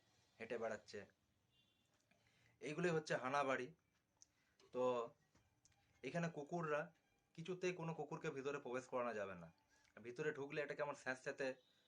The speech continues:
ভাব থাকবে, গা হাত পাগুলো ঠান্ডা হয়ে যাবে। হঠাৎ করে মনে হবে যে ঘাড়ে যেন কেউ গো-, নিঃশ্বাস ফেলছে, পিছনে ঘুরে দেখবো কেউ নেই। হঠাৎ করে দেখা যাবে যে এটা কি সরে পেরিয়ে গেল। এইরকমই বিভিন্ন রকম অলৌকিক ঘটনা ঘটে।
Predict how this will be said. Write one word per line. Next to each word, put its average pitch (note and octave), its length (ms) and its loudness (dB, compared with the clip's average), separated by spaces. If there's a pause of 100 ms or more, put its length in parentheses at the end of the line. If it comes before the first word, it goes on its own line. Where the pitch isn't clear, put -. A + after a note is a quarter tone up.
(240)
ভাব C3+ 240 4
থাকবে, A#2+ 380 0 (580)
গা A#2 100 0
হাত A2+ 200 -4
পাগুলো C3+ 240 2
ঠান্ডা C3 360 2
হয়ে C3 200 2
যাবে। A#2+ 260 0 (1120)
হঠাৎ D3+ 220 4
করে D3+ 140 4
মনে C#3+ 220 0
হবে C3 260 2
যে C3+ 120 0
ঘাড়ে C3 300 2
যেন C3 180 0
কেউ B2+ 200 0
গো-, A#2 180 -8 (180)
নিঃশ্বাস B2+ 400 -4
ফেলছে, A#2+ 360 -2 (400)
পিছনে C3 280 -4
ঘুরে B2+ 220 0
দেখবো B2 240 0
কেউ A#2+ 260 0
নেই। F2 180 -8 (680)
হঠাৎ D#3+ 200 0
করে D#3+ 160 0
দেখা C#3+ 220 4
যাবে C3+ 240 0 (460)
যে C3+ 80 0
এটা C3+ 100 -2
কি - 140 -6
সরে C3 260 0
পেরিয়ে B2 340 2
গেল। F2+ 240 -2 (500)
এইরকমই D#3+ 460 -2
বিভিন্ন D#3 400 -2
রকম C3+ 360 -2 (140)
অলৌকিক C3 380 -2
ঘটনা C3 360 0
ঘটে। A#2 280 -2